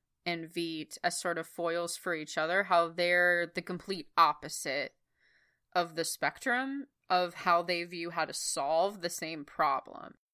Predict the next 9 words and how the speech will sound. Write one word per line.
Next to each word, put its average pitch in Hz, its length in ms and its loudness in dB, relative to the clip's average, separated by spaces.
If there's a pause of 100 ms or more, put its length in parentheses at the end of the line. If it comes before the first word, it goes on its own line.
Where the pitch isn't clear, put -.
(160)
Because 185 420 -6
Rorschach 185 720 0
is 175 300 -10
really, 196 600 -2
really 175 460 -6
focused 156 540 -8
on 143 120 -4
the 156 160 -12
individual. 165 840 -4